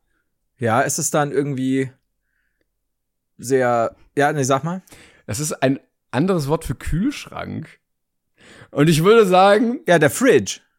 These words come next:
Speaker 2: F-, genau, richtig, genau. Das ist wohl das altdeutsche Wort für Kühlschrank.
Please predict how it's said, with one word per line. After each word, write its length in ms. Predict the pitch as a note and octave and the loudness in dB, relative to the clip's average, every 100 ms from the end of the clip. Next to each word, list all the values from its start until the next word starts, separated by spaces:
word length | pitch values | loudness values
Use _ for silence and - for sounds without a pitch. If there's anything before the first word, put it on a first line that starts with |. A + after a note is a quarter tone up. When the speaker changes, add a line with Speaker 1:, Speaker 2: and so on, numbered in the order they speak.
| _ | _
Speaker 2:
F-, 160 | - | -4
genau, 380 | F3 A#3 D#4+ A3+ | 2 6 6 6
richtig, 800 | C#3 D#3 F3 C#4+ - E3 B2 - | 4 -2 0 0 0 0 0 0
genau. 240 | G3 G3 E3+ | 4 6 4
Das 120 | E3 | 2
ist 140 | F#3+ | 0
wohl 180 | F#3 A3+ F#3 | 2 2 2
das 240 | E3+ - | -2 0
altdeutsche 800 | F#3 C4 F4 - G3 A3+ - F3 | 2 2 -2 -2 2 2 0 -4
Wort 220 | D#3 G#3 | -2 -2
für 120 | - | -4
Kühlschrank. 760 | D#3+ F3+ A3 - F#2+ G2+ G2+ - | -6 -4 -4 -8 -10 -8 -10 -14